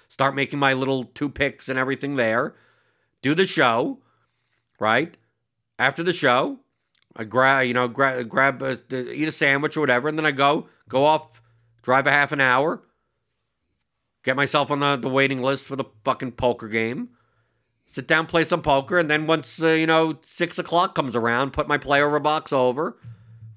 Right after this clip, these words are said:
whip out my laptop, go sit at an empty table, right? See what's going on with the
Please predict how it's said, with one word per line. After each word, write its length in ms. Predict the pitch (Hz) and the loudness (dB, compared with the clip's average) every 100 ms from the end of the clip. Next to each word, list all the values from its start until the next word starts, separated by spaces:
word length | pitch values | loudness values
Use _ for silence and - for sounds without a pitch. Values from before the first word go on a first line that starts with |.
| - _ _ _ 107 | -20 _ _ _ -4
whip 220 | 127 147 | -2 2
out 160 | 156 | 0
my 140 | 156 156 | 2 2
laptop, 680 | 135 127 - 139 165 - - - - | 4 2 0 0 0 -4 -14 -12 -8
go 140 | 113 | -6
sit 220 | 113 135 139 | -4 -2 0
at 80 | |
an 100 | 143 | 0
empty 240 | 143 139 143 | -2 -2 -4
table, 560 | 139 120 123 156 247 - - _ _ _ | -2 -2 -2 -4 -6 -12 -20 _ _ _
right? 400 | 101 113 135 - _ _ _ _ _ _ _ _ | 0 0 0 -6 _ _ _ _ _ _ _ _
See 220 | - 151 | -6 -2
what's 180 | 151 147 | 0 2
going 240 | 156 147 | 2 4
on 180 | 147 151 | 4 2
with 140 | 147 147 | 2 2
the 340 | 139 135 | 4 2